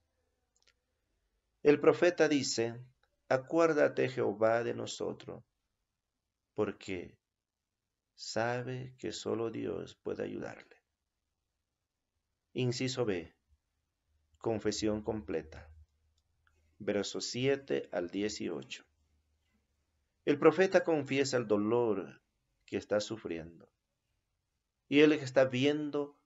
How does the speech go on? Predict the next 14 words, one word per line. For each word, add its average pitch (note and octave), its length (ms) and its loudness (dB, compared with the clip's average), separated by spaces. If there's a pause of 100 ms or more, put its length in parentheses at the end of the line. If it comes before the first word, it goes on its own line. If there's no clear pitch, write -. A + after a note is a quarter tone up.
(180)
cómo D#3+ 400 2
las B2+ 240 2
mujeres C3+ 720 -2
y - 100 -8
los G2+ 220 -4
niños B2+ 560 -6
están A2+ 280 -4
siendo B2+ 640 -4 (220)
maltratados A#2+ 1120 0 (160)
y G#2 120 -4
están A2+ 320 -2
sufriendo A2 640 -2
el F#2+ 120 -2
dolor A#2 760 2